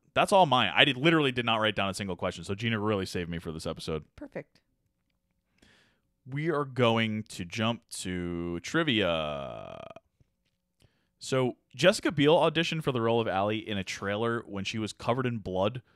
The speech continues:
Speaker 1: filming on the set of the Texas <laughs> Chainsaw Massacre, which is awesome.
Speaker 2: Amazing.
Speaker 1: Uh, Ryan Gosling was director Nick Cassavetes' first and only choice for the role of Noah, but before Cassavetes was the director,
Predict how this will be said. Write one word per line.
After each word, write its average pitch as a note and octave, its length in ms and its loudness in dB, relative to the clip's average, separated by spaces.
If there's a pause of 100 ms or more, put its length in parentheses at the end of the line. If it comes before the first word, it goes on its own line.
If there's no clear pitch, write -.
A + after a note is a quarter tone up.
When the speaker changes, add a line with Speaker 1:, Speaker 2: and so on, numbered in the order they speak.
(120)
Speaker 1:
filming A#2+ 440 -2
on G#2+ 140 -4
the G#2 80 -6
set - 280 -2 (120)
of G2 340 0 (140)
the G2+ 100 -8
Texas B2+ 340 -6
<laughs> - 20 -10
Chainsaw A#2+ 440 -2
Massacre, A#2 520 -4 (480)
which C#3 180 0
is B2 160 -8
awesome. - 340 -8
Speaker 2:
Amazing. F3 360 -10 (840)
Speaker 1:
Uh, A#2+ 220 -2
Ryan D#3 220 4
Gosling D3 400 4
was C3 180 -2
director A2+ 560 0
Nick G#2+ 180 -6
Cassavetes' G#2 520 -4
first - 400 -2
and A2 220 -4
only A#2+ 280 -2
choice G2+ 320 -4
for F#2+ 160 -10
the F2+ 120 -10 (500)
role G2 260 0
of F#2 80 -10
Noah, F2+ 360 -2
but F#2+ 180 -6
before D3+ 560 2
Cassavetes G#2+ 600 -4
was G2 160 -4
the F#2+ 80 -10
director, F#2+ 600 -4